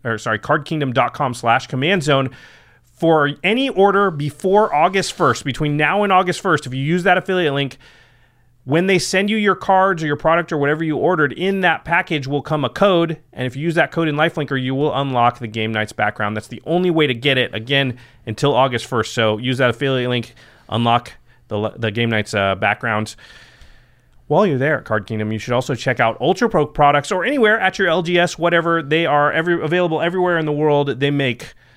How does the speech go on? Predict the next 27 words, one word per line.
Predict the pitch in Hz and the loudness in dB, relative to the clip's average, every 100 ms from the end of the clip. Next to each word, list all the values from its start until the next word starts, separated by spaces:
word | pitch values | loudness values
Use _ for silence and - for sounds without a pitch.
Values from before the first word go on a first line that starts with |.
| _ _ _ _ - | _ _ _ _ -20
Eclipse | - - 135 120 | -18 -4 -2 -2
sleeves, | - 139 151 147 | -2 -2 -2 -2
now | 110 110 | 0 0
available | 113 110 113 | 2 0 0
in | 107 | -2
a | |
hundred | 104 123 | -4 -6
packs. | 123 127 127 - | 0 0 0 -2
They | 143 | -4
make | 143 147 135 | -2 -2 0
relic | 147 175 | 2 2
tokens. | 185 214 226 233 233 208 - | 2 0 2 -2 -2 -6 -4
I | 143 | -2
actually, | 143 160 - 180 165 151 | 0 -2 -2 -2 0 0
um, | 139 131 | -2 -2
went | 135 | 0
down | 143 135 | 0 -2
to | 135 | -2
the | |
L | 127 127 | -2 -2
G | 127 | -2
S | 120 | -4
in | 117 | -6
L | 110 117 120 | -2 0 0
A | 117 | 0
recently, | 117 117 123 117 117 110 | -2 -6 -6 -4 -4 -6
and | - 113 110 110 | -6 -4 -4 -6